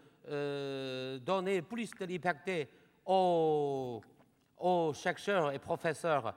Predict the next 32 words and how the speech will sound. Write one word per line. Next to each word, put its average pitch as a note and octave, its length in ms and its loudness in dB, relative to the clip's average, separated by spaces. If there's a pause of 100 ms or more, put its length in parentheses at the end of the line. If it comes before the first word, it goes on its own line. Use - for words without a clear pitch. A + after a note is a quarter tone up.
(260)
pour F3+ 200 0 (160)
encourager, F3 680 2 (420)
euh, C3+ 440 -2 (220)
pour G3 140 0
les D3+ 200 0
encourager F3+ 680 2
de, D3 680 -2 (440)
de, D#3+ 80 -2
de D#3 140 -4
travailler F3+ 560 4
sur F3 300 -2
leurs F3 240 -2
propres F3 460 0
idées, D3 340 -6 (100)
d'ailleurs. C3+ 400 -2 (360)
D'ailleurs, G3 280 0
quand A3 140 0
tout A3+ 140 -10
à G#3+ 80 2
l'heure, G#3 200 0
je D#3 80 -4
voulais, E3+ 340 -2
euh, D#3 360 -4
expliquer F#3 500 -6
donc, E3 240 -10
il D3 120 -4
y D3 40 0
a C#3 160 2
donc E3+ 240 -6 (380)
le, D3 340 -4
le D3 100 -2
programme F3+ 520 0